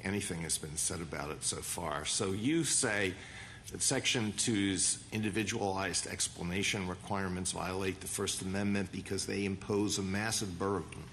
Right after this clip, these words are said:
right? That's your argument? I mean, I, it seems to me that the European Union has imposed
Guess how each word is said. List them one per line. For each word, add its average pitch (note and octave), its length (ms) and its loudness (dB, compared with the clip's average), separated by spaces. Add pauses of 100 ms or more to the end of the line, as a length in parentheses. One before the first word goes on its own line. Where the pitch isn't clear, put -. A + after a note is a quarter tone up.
right? G#2 240 -2 (480)
That's G2 220 0
your A2 160 0
argument? G#2 400 0 (600)
I - 40 -2
mean, D#3 180 0
I, G3 300 2 (500)
it C3+ 100 -2
seems - 360 4
to B2+ 80 2
me B2+ 420 2 (240)
that G#2+ 280 -2 (460)
the G#2 60 -4
European A2 640 0
Union G#2+ 380 0 (240)
has F#2+ 640 0 (460)
imposed G2+ 720 2